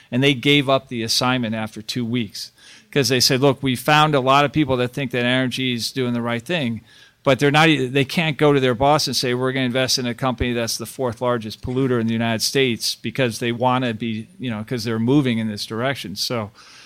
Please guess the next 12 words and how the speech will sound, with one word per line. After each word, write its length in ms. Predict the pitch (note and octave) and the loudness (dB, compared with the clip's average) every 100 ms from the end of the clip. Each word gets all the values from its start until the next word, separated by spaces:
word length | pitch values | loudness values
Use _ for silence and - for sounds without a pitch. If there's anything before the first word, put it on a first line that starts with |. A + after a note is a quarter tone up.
| - - | -16 -2
there's 240 | C3+ A#2 | 0 0
these 180 | C3+ A2+ | -2 -2
structural 760 | - D3+ D3+ - D3 B2+ A2+ A2 | -2 0 -2 -2 -2 -2 -4 -4
elements. 440 | C3+ C#3 A#2+ - A2 A2+ | -4 -4 -8 -8 -10 -8
But 160 | B2+ | -8
to 160 | - A#2+ | -6 -2
specifically 680 | - - - F3+ F3+ C#3+ | -2 -2 -2 -2 -2 -2
answer 560 | C3 C3 A#2+ B2 A2+ A2 - - - - _ - | 0 0 0 -2 -4 -6 -12 -20 -20 -20 _ -2
Jigar's 340 | D3+ C#3 B2 | 2 4 2
question, 580 | - C#3 C#3 B2+ G#2+ F2 - | 2 2 2 0 -2 -4 -4
I 160 | A#2+ C3+ | -2 0
think, 440 | D#3 C3+ - | 0 -2 -4